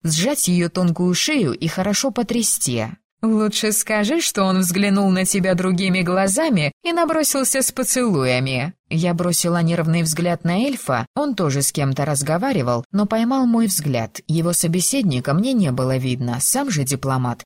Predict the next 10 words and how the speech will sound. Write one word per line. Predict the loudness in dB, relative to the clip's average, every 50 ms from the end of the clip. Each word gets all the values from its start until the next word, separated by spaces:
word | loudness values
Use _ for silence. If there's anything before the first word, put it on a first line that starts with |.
| _ -8
выглядел | -6 -4 -2 0 0 0 2 2 2 2
весьма | 2 2 0 0 2 2 2 2
мрачно. | 2 0 -2 -4 -4 -4 -4 -2 -2 -4 -6 -8 -10 _ _ _ _ _ -2
«Ты | 0 2 4
можешь | 4 4 2 2 0 0 0 0
не | 0 0 0
кричать?» | 0 0 0 0 0 0 -2 0 -2 -2 -4 -4 -6 -4
шикнула | -4 -2 0 -2 -2 0 0 0 2 2 2
на | 0 0 0
подругу. | 0 -2 0 0 0 0 -2 -2 -2 -2 -2 -2 -4